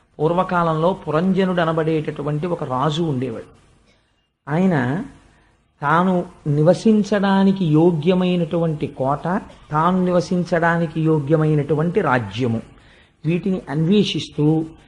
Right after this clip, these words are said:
బ్రహ్మాండములన్నిటా తిరిగాడు. ఎన్నిటినో చూశాడు, కానీ ఏవి నచ్చలేదు.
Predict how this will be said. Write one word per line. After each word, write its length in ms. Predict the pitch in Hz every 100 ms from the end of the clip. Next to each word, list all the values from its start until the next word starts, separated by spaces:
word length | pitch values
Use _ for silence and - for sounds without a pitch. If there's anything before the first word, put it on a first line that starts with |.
| _ 113
బ్రహ్మాండములన్నిటా 1200 | 131 160 160 185 208 202 202 175 165 165 156 190
తిరిగాడు. 680 | 165 143 131 107 - - _ _ _ _ _ 175
ఎన్నిటినో 580 | 190 196 196 208 220 226 175
చూశాడు, 360 | 160 175 120 - - -
కానీ 160 | 190
ఏవి 320 | 185 156 185 190
నచ్చలేదు. 640 | 139 - 202 170 135